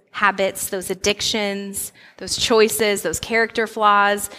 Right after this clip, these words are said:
that we have purposed in our minds and in our hearts over and over and again not to associate with.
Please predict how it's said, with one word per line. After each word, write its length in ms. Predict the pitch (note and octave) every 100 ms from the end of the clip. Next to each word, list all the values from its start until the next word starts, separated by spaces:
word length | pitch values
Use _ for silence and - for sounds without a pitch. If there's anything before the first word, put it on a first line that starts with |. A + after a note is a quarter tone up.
| - -
that 160 | G3
we 120 | A#3 B3
have 180 | G3+
purposed 580 | - - C4+ C#4+ C#4 -
in 120 | A#3+
our 120 | A3 G#3
minds 380 | G3 F#3+ G3+
and 120 | - F#3+
in 120 | F#3
our 80 | F3+
hearts 260 | F3+ F3+
over 260 | G#3+ G#3+ G#3
and 100 | F#3+
over 200 | F#3 F#3
and 100 | F3+
again 360 | E3+ E3 E3 E3 - - -
not 380 | G3+ G3+ F#3 -
to 120 | A3
associate 600 | F#3+ F#3 E3 - A#2 -
with. 440 | A#2 - - -